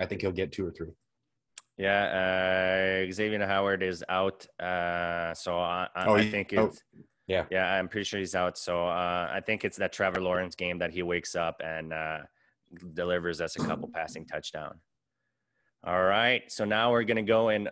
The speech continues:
Speaker 2: Would You Rather. First one, Joe Mixon versus Detroit or Antonio Gibson versus K C?
Speaker 1: I like both of these matchups, honestly.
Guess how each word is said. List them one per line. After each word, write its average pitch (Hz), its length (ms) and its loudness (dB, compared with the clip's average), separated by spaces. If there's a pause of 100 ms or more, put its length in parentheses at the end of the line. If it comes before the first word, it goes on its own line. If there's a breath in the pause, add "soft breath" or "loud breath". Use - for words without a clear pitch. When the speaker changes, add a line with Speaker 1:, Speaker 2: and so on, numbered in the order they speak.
Speaker 2:
Would 120 500 4
You 190 360 4
Rather. 120 1500 6 (420 soft breath)
First 147 300 2
one, 120 540 2
Joe 117 260 4
Mixon 117 640 2
versus 101 380 -4
Detroit 110 760 2
or 92 440 0
Antonio 104 440 -2
Gibson 92 480 -4
versus 90 360 -6
K 92 260 -4
C? 90 400 -6 (1700)
Speaker 1:
I 123 80 6
like 127 240 6
both 113 220 4
of 101 100 -6
these 95 180 -4
matchups, 95 460 -2
honestly. 87 500 -4